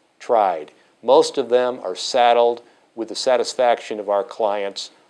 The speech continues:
long before we start preparing for trial.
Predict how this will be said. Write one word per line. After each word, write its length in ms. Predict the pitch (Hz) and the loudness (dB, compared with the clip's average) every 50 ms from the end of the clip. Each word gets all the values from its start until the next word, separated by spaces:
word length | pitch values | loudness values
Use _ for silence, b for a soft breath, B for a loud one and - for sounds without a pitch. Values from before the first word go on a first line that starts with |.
| _ - | _ -6
long 380 | 110 107 113 117 120 123 113 | -2 0 0 0 0 -2 -4
before 580 | 104 107 - - - 107 104 104 104 101 98 95 - - _ _ - | -8 -12 -12 -10 -6 -4 -2 -2 0 -2 -2 -4 -8 -14 _ _ -14
we 160 | 104 101 92 | -14 -12 -12
start 440 | - - - 117 107 101 98 92 - _ _ _ _ _ _ _ _ _ _ _ _ _ _ - | -12 -6 -2 0 0 0 -2 -4 -10 _ _ _ _ _ _ _ _ _ _ _ _ _ _ -8
preparing 440 | 101 95 - - 110 104 101 101 95 | -8 -8 -4 -4 -4 -2 -4 -4 -8
for 280 | - - 101 92 92 | -10 -8 -6 -6 -6
trial. 480 | 92 - - 98 90 87 82 76 73 | -6 -6 -6 -4 -4 -4 -6 -10 -14